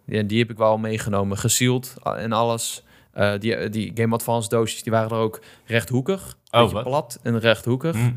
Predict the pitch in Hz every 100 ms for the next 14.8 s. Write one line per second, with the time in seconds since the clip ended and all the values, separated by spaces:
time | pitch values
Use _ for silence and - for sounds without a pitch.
0 | - 117 117 120 117 120 - 120 143 160
1 | 170 175 - - - - 110 123 - 139
2 | 131 127 123 151 151 151 151 156 123 113
3 | 113 - 120 120 110 107 120 135 - 131
4 | 127 127 - 113 110 107 107 71 123 151
5 | - - - - - _ - 113 110 110
6 | 110 104 - - - _ _ - - 123
7 | 110 107 113 120 110 110 107 107 113 107
8 | 107 107 107 110 107 104 104 98 107 104
9 | 107 - 117 - 113 107 107 113 110 107
10 | 107 107 117 113 - 117 107 - 107 107
11 | 104 104 - - - 120 - - 117 110
12 | 104 98 101 - 101 98 101 101 101 101
13 | 98 98 98 95 98 98 98 98 98 101
14 | 107 - 95 95 98 110 -